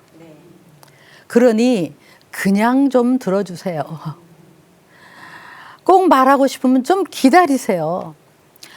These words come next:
Speaker 2: 나도 다 생각할 수 있고 나도 다 생각이 있습니다. 그냥 말하는 거니까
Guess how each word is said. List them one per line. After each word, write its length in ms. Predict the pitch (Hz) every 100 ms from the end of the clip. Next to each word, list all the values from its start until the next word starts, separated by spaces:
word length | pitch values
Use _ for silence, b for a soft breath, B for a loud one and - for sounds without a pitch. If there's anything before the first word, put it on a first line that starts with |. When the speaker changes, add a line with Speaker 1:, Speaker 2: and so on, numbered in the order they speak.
| B
Speaker 2:
나도 340 | - 247 294 381
다 200 | - 311
생각할 480 | 381 370 359 359
수 140 | 302 294
있고 440 | 254 - 208 330 - _ b b
나도 300 | - 262 339 349 _
다 80 | 104 196 -
생각이 500 | - 370 330 311 294
있습니다. 580 | 247 - 190 170 185 175 b b b
그냥 420 | - 220 240 311 349
말하는 380 | 285 294 285
거니까 440 | 262 226 180 -